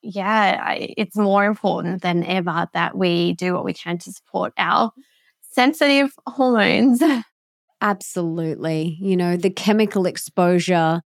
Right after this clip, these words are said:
Speaker 2: the radiation, the E M Fs, the five G, the lack of sleep, the chemicals on our food, our products, what they're spraying in the skies and on our produce,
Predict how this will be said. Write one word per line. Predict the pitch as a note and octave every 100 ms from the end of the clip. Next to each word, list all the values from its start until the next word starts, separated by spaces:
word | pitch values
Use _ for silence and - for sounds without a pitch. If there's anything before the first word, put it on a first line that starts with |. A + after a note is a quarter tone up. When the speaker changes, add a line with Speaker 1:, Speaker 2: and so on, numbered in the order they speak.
| _ _ _ _
Speaker 2:
the | F#3+ G3+
radiation, | F3+ F#3+ F#3+ F#3+ E3+ E3+ - E3+ E3
the | E3 F3
E | G#3 G3
M | F3+ F3
Fs, | D#3+ D#3+ - -
the | -
five | F#3 - F#3+ F3+ F3+ E3+
G, | - F3 E3+ E3 D#3+ E3 D#3+ _ _ -
the | G3+
lack | F#3+ F3 -
of | F#3
sleep, | - - F#3 F3 E3 E3 - - -
the | G3 F3+
chemicals | A3 A3+ A3 G3 F#3
on | F3
our | E3
food, | E3 - F3+ E3+ E3+ F3+
our | D#3+
products, | D#3 - F#3 F3 E3 E3 E3+ - - - _
what | G#3 G#3+
they're | F#3+
spraying | F#3+ - A#3+ A#3+ A#3+
in | A#3 G#3+
the | G3+
skies | - G#3+ G3+ G#3 G3+ G3+
and | F#3
on | G3+ G#3+
our | G3+
produce, | G3 - A3 G#3 G#3+ G#3 -